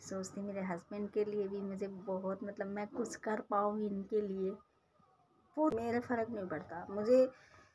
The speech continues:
गरीबी से कोई फ़र्क ही नहीं पड़ता, इंसान अच्छा होना चाहिए, बस ये चाहिए था मुझे शुरू से। और आज भगवान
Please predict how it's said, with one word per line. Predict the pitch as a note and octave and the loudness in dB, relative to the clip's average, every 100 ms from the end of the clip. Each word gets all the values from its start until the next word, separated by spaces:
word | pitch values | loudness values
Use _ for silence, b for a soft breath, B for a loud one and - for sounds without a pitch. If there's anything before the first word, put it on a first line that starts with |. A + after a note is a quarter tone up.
| _ B3 | _ 12
गरीबी | C#4 D4 C#4+ D#4+ | 12 12 12 10
से | E4+ | 10
कोई | D#4+ D#4 D4+ | 8 8 8
फ़र्क | D4 C#4 C4+ | 8 8 10
ही | |
नहीं | C#4+ C#4 | 10 8
पड़ता, | G#3+ F#3+ F#3+ | 6 0 -4
इंसान | G#3 A3 B3 A#3+ A#3+ | -6 0 4 4 2
अच्छा | A#3+ - A3+ | -2 -2 0
होना | E3+ E3+ | 2 0
चाहिए, | F#3 F3 F3 | -4 -6 -6
बस | F3 - - - | -8 -16 -20 -8
ये | A3 | -6
चाहिए | G#3+ F3+ E3 | -4 -6 -6
था | - F3+ | -6 -6
मुझे | F3+ F3+ | -8 -10
शुरू | - F3 | -8 -8
से। | F3 E3 - _ _ _ _ _ _ _ _ - - _ _ _ _ b b b b b b _ - | -8 -10 -12 _ _ _ _ _ _ _ _ -20 -20 _ _ _ _ b b b b b b _ -10
और | - G3+ G3+ - - _ _ _ _ - - - - - _ G3 | 2 4 4 2 -6 _ _ _ _ -20 -20 -20 -20 -20 _ 6
आज | G#3+ A3+ G#3+ | 8 8 4
भगवान | G#3 G3 G3 | 0 2 0